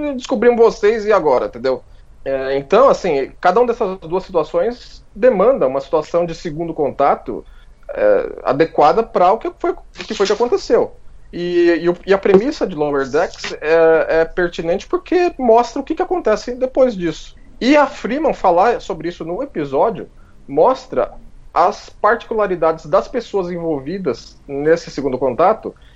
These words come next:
os incômodos que ela tem com a política geral federada a respeito disso.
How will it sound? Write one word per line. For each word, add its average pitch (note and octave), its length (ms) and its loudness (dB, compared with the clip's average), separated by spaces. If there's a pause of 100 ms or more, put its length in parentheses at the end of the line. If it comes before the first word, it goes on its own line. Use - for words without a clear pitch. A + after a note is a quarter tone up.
(140)
os D#3+ 200 -2
incômodos A#3+ 640 2
que - 80 -2
ela G3+ 140 4
tem G3+ 380 -4 (380)
com G#3 200 4
a A#3+ 60 -2
política A#3 480 -4
geral A3 360 2
federada G3+ 480 0
a - 20 -4
respeito A3+ 340 -8
disso. A#3+ 400 -10